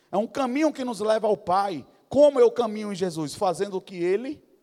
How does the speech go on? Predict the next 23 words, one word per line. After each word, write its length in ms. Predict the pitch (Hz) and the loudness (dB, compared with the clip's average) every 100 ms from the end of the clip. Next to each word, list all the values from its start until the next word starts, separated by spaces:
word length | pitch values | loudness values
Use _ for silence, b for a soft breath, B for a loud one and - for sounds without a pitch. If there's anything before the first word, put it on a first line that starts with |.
| _ | _
fez. 760 | - - 403 392 381 - - - _ _ _ _ _ _ _ _ _ _ _ _ _ _ _ _ _ _ _ _ - | -18 -12 -10 -10 -10 -14 -20 -20 _ _ _ _ _ _ _ _ _ _ _ _ _ _ _ _ _ _ _ _ -10
Inclusive 540 | 262 277 240 247 254 | -8 -4 -4 -2 -2
a 80 | 277 | -2
cruz, 380 | 277 226 226 202 | -2 -4 -4 -6
viu, 120 | 240 | -6
irmão? 420 | 247 165 120 - _ _ _ _ 180 | -4 -6 -8 -14 _ _ _ _ -6
Ainda 320 | 208 254 262 | -4 0 -2
que 80 | 247 | 0
você 240 | 233 233 | 0 0
não 120 | 220 | -2
vá 140 | 196 196 | -4 -2
ser 140 | 202 | -4
pregado, 520 | 202 165 143 190 220 | -4 -4 -2 -2 -2
mas 160 | 202 220 | -4 -2
Ele 120 | 233 | -4
diz, 140 | 190 | -6
"Tome 220 | - 262 269 | -6 -4 -4
a 40 | |
sua 200 | - 247 | -2 -4
cruz." 460 | 233 254 262 - _ _ _ _ _ _ | -4 -14 -14 -20 _ _ _ _ _ _
Existe 500 | - 381 190 208 - | -4 -4 -4 -12 -10
uma 160 | 196 165 | -8 -8
cruz. 420 | 139 135 147 - | -6 -8 -8 -14